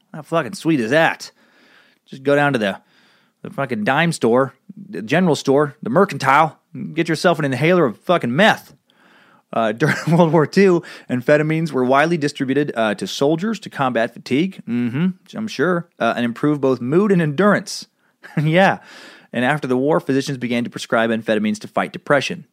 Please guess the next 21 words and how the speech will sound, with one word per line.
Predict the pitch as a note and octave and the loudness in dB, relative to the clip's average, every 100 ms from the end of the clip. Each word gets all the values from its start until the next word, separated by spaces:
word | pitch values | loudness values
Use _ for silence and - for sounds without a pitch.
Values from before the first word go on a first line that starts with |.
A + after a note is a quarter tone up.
| _ _ _ _ _ _ - | _ _ _ _ _ _ -16
Okay, | G2 - | -14 -14
I | F2+ F#2+ | -12 -8
don't | A2 | -8
know | G#2 | -6
how | G2+ | -6
that, | G2 | -6
well | G2+ G2+ | -6 -6
that | G2+ | -4
would | A2 | -4
work. | F#2 D#2+ - | -6 -12 -6
But | A2+ | -4
as | B2+ B2+ | -2 0
legal | D#3+ F3+ | 0 0
usage | D#3 D3+ D3 B2 | 0 0 -2 -2
of | |
amphetamines | A2+ G#2+ C3 B2 G#2+ | -4 -2 -2 -2 -4
increased, | F#2+ - E3+ E3+ - | -6 -2 -2 -2 -8
a | A2+ | -10
black | G2+ B2 C3 | -6 -4 -4
market | B2 B2 A#2+ | -4 -4 -4
emerged. | G2 B2 E3 D#3+ - | -6 -2 -2 -2 -6